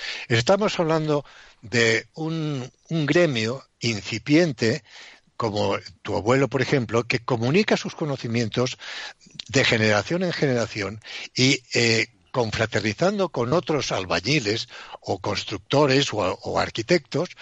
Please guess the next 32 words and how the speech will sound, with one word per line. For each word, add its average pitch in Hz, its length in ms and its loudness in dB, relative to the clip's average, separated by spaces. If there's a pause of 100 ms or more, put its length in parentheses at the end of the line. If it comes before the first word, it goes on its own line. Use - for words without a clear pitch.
(300)
pues, 123 280 0 (320)
eh, 110 360 4 (340)
el, 120 280 2 (140)
el 110 340 -2
signo 190 580 0
de 107 220 -2
la, 98 280 0
de, 92 380 -6
de 92 380 -6
la 165 340 -2
escuadra 113 680 2
y 104 120 -6
del 92 180 -6
compás 147 540 -2 (340)
es 151 160 0
lo 170 140 0
que 170 100 -4
caracteriza 117 840 -2
la 107 100 0
masonería. 87 600 -8 (260)
Ellos 185 300 2
consideraban 127 720 0 (240)
materia 170 480 2
y 131 60 -2
espíritu. 90 600 -8 (300)
Ellos 190 400 2 (140)
eran 110 440 2
simplemente 165 600 -2
un 196 100 -4
grupo 196 440 -2
de 139 120 2
personas 175 600 0